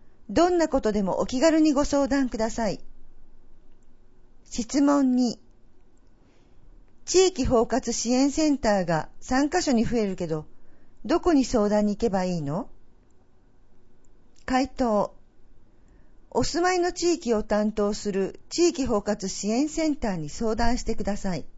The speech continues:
これまで在宅介護支援センターとして活動していたところが、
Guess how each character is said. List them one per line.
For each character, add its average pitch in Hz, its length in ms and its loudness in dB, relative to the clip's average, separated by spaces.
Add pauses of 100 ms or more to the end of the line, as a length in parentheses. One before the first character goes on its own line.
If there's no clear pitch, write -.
(1400)
こ 285 140 0
れ 294 100 4
ま 320 160 4
で 202 300 0 (420)
在 277 280 4
宅 339 220 0
介 320 260 4
護 180 120 -2
支 - 180 -2
援 277 200 2
セ 330 180 -2
ン 294 80 2
タ 220 200 0
ー 220 40 -2
と 180 160 -4
し - 100 -4
て 175 120 -6
活 185 260 -6
動 233 220 2
し - 60 -6
て 233 120 0
い 220 80 -4
た 214 100 0
と 208 120 -4
こ 214 120 -2
ろ 196 120 0
が、 156 180 -4